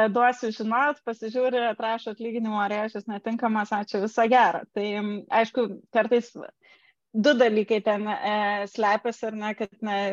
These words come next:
pozicija nedomina arba pats, e, atlyginimo rėžis, e, tikrai užkliuvo. Tai čia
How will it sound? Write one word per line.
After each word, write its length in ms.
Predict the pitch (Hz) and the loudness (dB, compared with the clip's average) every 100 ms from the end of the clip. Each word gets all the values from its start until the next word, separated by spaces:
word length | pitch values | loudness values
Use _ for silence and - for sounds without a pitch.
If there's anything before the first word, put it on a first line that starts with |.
| 196 | -6
pozicija 520 | - 202 220 226 277 262 | -4 -4 -4 -2 0 2
nedomina 640 | 262 262 269 269 262 240 | 2 4 2 2 -2 -4
arba 240 | 208 196 | -4 -8
pats, 240 | 202 214 - | -6 -6 0
e, 80 | 214 202 | 2 4
atlyginimo 580 | 185 208 214 220 220 196 | 2 0 -2 -2 -2 -2
rėžis, 480 | 196 196 226 277 269 - | -2 -2 -2 -4 -6 0
e, 380 | 262 254 254 240 | 2 4 2 0
tikrai 420 | 233 226 208 226 | -2 -4 -2 0
užkliuvo. 680 | 277 - - 285 294 294 302 - _ - - _ _ | -2 -6 -6 -2 -2 -2 -6 -10 _ -20 -20 _ _
Tai 140 | 226 220 226 220 | 0 2 0 -2
čia 220 | 220 240 | 0 0